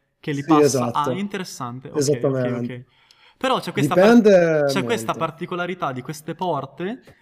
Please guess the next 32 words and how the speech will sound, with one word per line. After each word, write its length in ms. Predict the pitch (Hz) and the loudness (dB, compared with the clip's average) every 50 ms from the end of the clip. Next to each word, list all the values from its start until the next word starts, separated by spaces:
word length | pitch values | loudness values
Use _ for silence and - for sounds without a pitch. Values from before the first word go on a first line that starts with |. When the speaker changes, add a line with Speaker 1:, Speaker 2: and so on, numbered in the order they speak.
| _ _ _ _ | _ _ _ _
Speaker 1:
che 340 | - - - 175 156 151 151 170 | -14 -6 -4 -2 0 0 0 0
non 160 | 165 170 170 | 0 0 0
solo 260 | 170 - 320 311 185 | 0 -2 -2 -2 -2
sono, 420 | - - 156 147 139 143 _ _ _ _ _ _ _ _ _ _ | -2 -4 -6 -8 -8 -10 _ _ _ _ _ _ _ _ _ _
devi, 260 | - 160 170 185 156 165 | -8 -4 -2 -2 -2 0
devi 240 | 160 185 156 170 | -2 -2 -2 -4
capire 460 | 170 - 170 - - 175 180 170 165 - | -6 -6 -8 -6 -6 -4 -4 -4 -4 -6
come 180 | - 151 151 | -6 -6 -8
aprirle 460 | 147 147 147 147 147 139 131 135 139 - | -8 -8 -8 -8 -8 -6 -6 -8 -8 -8
e 80 | 147 | -10
se 220 | 143 - - - 165 | -10 -10 -8 -6 -6
non 280 | 156 160 175 170 160 | -6 -4 -6 -6 -8
provi, 360 | - - 143 135 127 123 117 123 | -8 -8 -6 -6 -6 -6 -6 -8
se 100 | - 151 | -6 -6
non 120 | 143 139 | -6 -6
sperimenti, 500 | 139 - - 135 139 139 135 131 127 127 | -6 -8 -8 -8 -6 -4 -4 -4 -4 -6
non 140 | 135 131 127 | -6 -8 -6
provi 180 | 135 135 139 131 | -4 -4 -4 -4
tipo 180 | 135 135 143 135 - - - - - | -6 -8 -8 -10 -10 -14 -20 -12 -8
a 140 | - 139 139 | -6 -6 -4
girarla 420 | 131 135 151 147 143 139 143 147 | -6 -6 -4 -4 -2 -2 -2 -2
da 80 | 139 139 | -2 -2
un 200 | 143 147 147 143 | -4 -4 -4 -4
lato, 600 | 139 131 131 131 131 131 131 143 139 139 135 139 139 | -4 -2 0 0 -2 -2 -4 -6 -6 -6 -4 -4 -4
a 120 | - 139 | -6 -6
piegare 380 | - - 143 135 147 143 139 139 | -6 -8 -8 -6 -6 -6 -6 -6
una 160 | 139 139 135 | -6 -8 -6
leva 180 | 135 143 143 135 | -6 -6 -6 -6
in 80 | 135 135 | -6 -8
un 120 | 143 139 | -6 -4
altro 400 | 135 131 135 135 131 131 139 139 | -4 -4 -4 -6 -8 -12 -10 -8
metodo, 500 | 135 131 131 131 131 135 139 127 135 127 | -8 -8 -8 -8 -10 -10 -10 -10 -10 -10